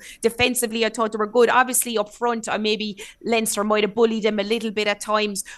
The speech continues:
but they had kind of rotated a few guys. They've guys to come back in. You've the likes of Henderson as well to come back in. So they, there's nowhere that I'm not seeing at the minute where you could say, "Let's attack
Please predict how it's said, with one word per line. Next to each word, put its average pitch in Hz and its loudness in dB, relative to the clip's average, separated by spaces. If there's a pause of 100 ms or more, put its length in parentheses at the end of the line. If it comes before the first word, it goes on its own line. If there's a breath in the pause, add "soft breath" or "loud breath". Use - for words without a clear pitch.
but 214 2
they 220 4
had 226 0
kind 233 0
of 208 0
rotated 220 -2
a 202 -6
few 220 -8
guys. 214 0
They've 202 0
guys 220 0
to - -10
come 214 -6
back 214 2
in. 233 -4
You've 196 -10
the 208 -6
likes 214 -4
of 202 -2
Henderson 208 -2
as 202 -6
well 214 2
to 202 -12
come 202 -6
back 190 0
in. 196 -4 (220 loud breath)
So 247 0 (120)
they, - -4 (260 loud breath)
there's 247 0
nowhere 294 2
that 226 -2
I'm 240 4
not 226 0
seeing 240 -2
at 208 -4
the 240 -4
minute 226 -2
where 208 4
you 196 -2
could 220 -4
say, 214 2
"Let's 208 2
attack 214 -2